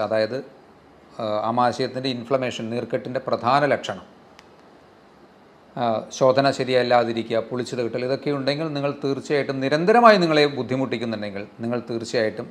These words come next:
അതിന് പറ്റുന്ന രീതിയിലുള്ള ഡയറ്റും മരുന്നും കഴിക്കേണ്ടതാണ്. അപ്പോൾ എത്തരത്തിലുള്ള ഭക്ഷണങ്ങളാണ് ഇങ്ങനെയുള്ള ഒരു അസുഖം വരാതിരിക്കുന്നതിനോ അല്ലെങ്കിൽ വന്ന അസുഖത്തെ മാറ്റുന്നതിനോ സഹായകരമാകുക?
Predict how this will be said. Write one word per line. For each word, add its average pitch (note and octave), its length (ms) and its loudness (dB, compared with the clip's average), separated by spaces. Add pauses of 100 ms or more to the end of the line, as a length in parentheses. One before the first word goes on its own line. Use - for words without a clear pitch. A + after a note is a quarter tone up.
അതിന് A2+ 240 -4
പറ്റുന്ന B2 340 -4
രീതിയിലുള്ള A#2+ 340 0
ഡയറ്റും A#2 400 2 (520)
മരുന്നും D3+ 360 4 (100)
കഴിക്കേണ്ടതാണ്. A2 640 0 (600)
അപ്പോൾ G3 200 4
എത്തരത്തിലുള്ള F#3 600 6 (200)
ഭക്ഷണങ്ങളാണ് C3+ 640 2 (520)
ഇങ്ങനെയുള്ള E3+ 500 2
ഒരു C#3+ 160 6
അസുഖം C#3+ 320 -2
വരാതിരിക്കുന്നതിനോ C3 880 4 (1160)
അല്ലെങ്കിൽ E3 460 6 (220)
വന്ന C#3 240 2
അസുഖത്തെ D3 340 0 (100)
മാറ്റുന്നതിനോ C3+ 480 2
സഹായകരമാകുക? A#2 880 2